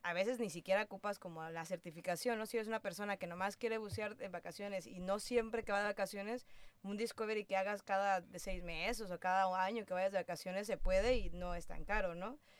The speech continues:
Pero si, o si ya quieres como un buceo más, un buceador más aficionado que nomás con el open water tienes, realmente el open water ya con eso puedes bucear en cualquier, la mayoría partes del mundo que no sean tan profundos, obviamente,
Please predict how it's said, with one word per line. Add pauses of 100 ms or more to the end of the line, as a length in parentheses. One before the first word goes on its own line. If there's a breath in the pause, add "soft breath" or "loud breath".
(220 loud breath)
Pero
si,
o
si
ya
quieres
como (120)
un
buceo
más,
un
buceador
más
aficionado
que
nomás
con
el
open
water
tienes, (380 soft breath)
realmente
el
open
water
ya
con
eso
puedes
bucear
en
cualquier,
la
mayoría
partes
del
mundo
que
no
sean
tan
profundos,
obviamente,